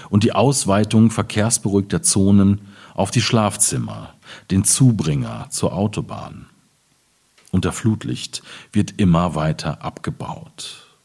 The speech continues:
Hell erleuchtet ist die Zukunft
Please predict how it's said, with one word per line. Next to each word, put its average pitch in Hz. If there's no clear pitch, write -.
Hell 87
erleuchtet 82
ist -
die 175
Zukunft -